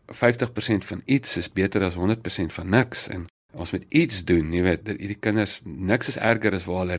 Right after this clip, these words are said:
tans is nie. En ons het eenvoudig net ingeklim en ek bedoel, daar was toe net een huis, so almal was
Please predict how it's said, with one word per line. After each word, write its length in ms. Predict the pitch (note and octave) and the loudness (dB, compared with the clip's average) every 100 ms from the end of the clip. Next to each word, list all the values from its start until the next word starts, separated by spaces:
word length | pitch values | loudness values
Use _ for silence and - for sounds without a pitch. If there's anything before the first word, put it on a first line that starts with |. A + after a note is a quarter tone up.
| - | 4
tans 300 | A2+ C#3 - | 4 4 0
is 160 | - - - | -10 -12 -14
nie. 140 | - _ - | -18 _ -4
En 220 | G2 G2 | 0 0
ons 100 | F#2+ | 0
het 320 | G2 - - - | -4 -6 -20 -12
eenvoudig 640 | - G2 - A2 A2 G#2+ | -2 -2 2 4 4 2
net 240 | G#2+ A2 - | 2 0 0
ingeklim 560 | G2 G#2+ A#2+ - G#2 E2 | -4 -4 -6 -4 -4 -4
en 300 | - F#2 F2+ F#2 - | -6 -8 -8 -10 -16
ek 320 | - _ - | -20 _ -10
bedoel, 100 | F2 | -8
daar 140 | E2+ | -6
was 100 | F2 | -10
toe 120 | - F#2 | -6 -4
net 200 | F#2+ - | -4 -2
een 180 | G#2 E2 | -2 2
huis, 300 | G2+ A#2 - | 4 4 0
so 80 | - - | -10 -8
almal 240 | G#2 F#2+ | -6 -4
was 160 | F2+ | -6